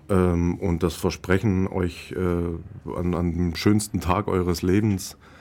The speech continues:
zu bespaßen nach allen Regeln der Kunst, ähm, das gelingt mir inzwischen, denke ich, ganz gut, das zu halten, das Versprechen. Ähm,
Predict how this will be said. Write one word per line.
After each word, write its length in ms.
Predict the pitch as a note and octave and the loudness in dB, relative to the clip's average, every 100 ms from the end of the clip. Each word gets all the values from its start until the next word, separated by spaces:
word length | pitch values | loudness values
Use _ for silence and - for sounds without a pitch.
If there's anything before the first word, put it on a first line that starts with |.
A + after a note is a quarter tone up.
| - - - - | -20 -20 -20 -16
zu 180 | - G#2 | -4 -2
bespaßen 680 | F2+ G2 - - G2 A#2 A#2+ | 2 2 2 0 0 2 2
nach 180 | G#2 - | 0 0
allen 280 | G2+ G2+ G2 | 2 2 4
Regeln 360 | G2 G2+ F#2+ | 4 4 4
der 100 | F#2+ | 2
Kunst, 500 | F2+ G#2 G2+ G2 - | 2 2 4 2 -2
ähm, 400 | - F#2+ F2+ F2+ E2 | 0 2 2 0 0
das 420 | F2+ E2 - - F#2 F2 F2 | -2 -4 -10 -10 -8 -8 -2
gelingt 340 | F2+ F#2 - | 2 2 0
mir 140 | F2 E2 - - - - _ _ - | -4 -4 -10 -20 -20 -20 _ _ -10
inzwischen, 480 | F2+ F2 F#2 F2 F2+ | -6 -4 -2 0 2
denke 220 | F2 E2+ | 2 2
ich, 60 | E2 | 0
ganz 260 | E2 D#2+ | 0 -2
gut, 420 | - G#2+ C3+ - - | 0 2 2 -4 -16
das 340 | - D#2+ - - | -12 -10 -12 -8
zu 200 | E2 D#2+ | -6 -2
halten, 380 | E2 A2+ A#2 | -2 0 -2
das 140 | A2 G#2 | -2 -4
Versprechen. 540 | G#2+ - - F#2+ G2 - - - - - - - _ - | -10 -10 -6 -6 -6 -8 -20 -20 -20 -20 -20 -20 _ -4
Ähm, 580 | F2+ F2 E2+ E2+ F2 E2+ | 2 2 2 2 0 -2